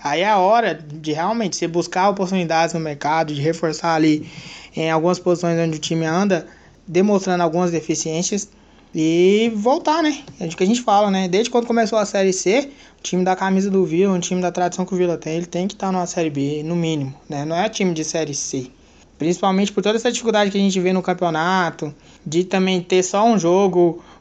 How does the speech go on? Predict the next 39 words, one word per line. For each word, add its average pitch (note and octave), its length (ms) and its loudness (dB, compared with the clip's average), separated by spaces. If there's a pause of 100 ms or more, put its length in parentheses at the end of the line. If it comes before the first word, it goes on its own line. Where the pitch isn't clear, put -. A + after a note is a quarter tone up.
por F3+ 140 4
semana. E3+ 680 0
Lógico G3+ 400 2
que A#3+ 60 0
às G#3+ 160 4
vezes A3 220 2
isso A3 100 0
até G#3 160 0
ajuda A3 380 2
um G#3 60 2
pouco G3+ 260 -2
na G3 140 0
questão F#3+ 460 -2
da, E3+ 400 -2 (360)
da E3+ 60 -2
recuperação F3+ 840 0
também E3+ 600 -2
dos D#3 260 -4
atletas, D#3 720 -2 (260)
seja F#3 260 2
questão F#3 360 -2
física, E3+ 1040 2 (380)
ou A3 380 4
até B3 220 2
também D#4+ 500 2
questão C#4+ 360 -2
de C4+ 100 -2
treinamento, C#4 640 2
né? A3 140 0
Tipo, G3+ 220 -6
você F#3+ 180 -2
vai A#3+ 140 2
ter B3 140 0
mais E4 220 0
tempo C#4+ 280 -4
pra F#3+ 220 0
treinar E3+ 520 0
também. D3 360 -4
Então, F3+ 420 0